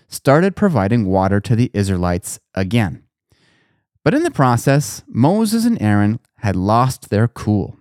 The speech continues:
and struck the rock instead of speaking to it. And God punished them by banishing Moses and Aaron from the promised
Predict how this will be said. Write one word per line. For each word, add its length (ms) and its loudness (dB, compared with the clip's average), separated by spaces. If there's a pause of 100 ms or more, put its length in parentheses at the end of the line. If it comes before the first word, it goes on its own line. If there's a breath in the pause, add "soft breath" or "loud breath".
(120)
and 180 -2
struck 580 -4
the 120 0
rock 400 -2
instead 400 -4
of 80 -6
speaking 460 -4
to 140 -8
it. 140 -12 (580 soft breath)
And 200 -10
God 420 2
punished 460 0
them 360 -4
by 200 -6
banishing 680 2
Moses 440 2
and 140 0
Aaron 360 -2
from 300 -6
the 60 -4
promised 640 -4